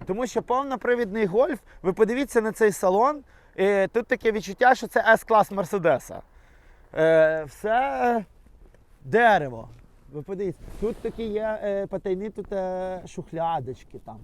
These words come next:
Е, мені показував власник це авто, я був здивований, що це Гольф. І, до речі, можете подзвонити, е, комусь на домашній. <laughs> Е, тобто комплектувався, е,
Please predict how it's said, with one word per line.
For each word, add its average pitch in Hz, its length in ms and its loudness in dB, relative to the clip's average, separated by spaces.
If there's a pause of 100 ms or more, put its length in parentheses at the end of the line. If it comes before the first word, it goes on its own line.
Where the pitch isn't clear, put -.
(300)
Е, 143 420 -8
мені 185 200 -8
показував 208 420 -8
власник 202 400 -10
це 202 60 -8
авто, 196 380 -8 (100)
я 196 120 -4
був 190 180 -8
здивований, 208 460 -8
що - 140 -16
це 202 220 -6 (240)
Гольф. 143 300 -8 (320)
І, 233 140 -10
до 175 140 -6
речі, 190 260 -6
можете 170 340 -12
подзвонити, 160 600 -8 (520)
е, 143 180 -4
комусь 175 360 -8
на 160 60 -10
домашній. 139 560 -8
<laughs> - 40 -6 (1200)
Е, 160 240 -2
тобто 220 260 0
комплектувався, 220 1080 2
е, 175 60 -4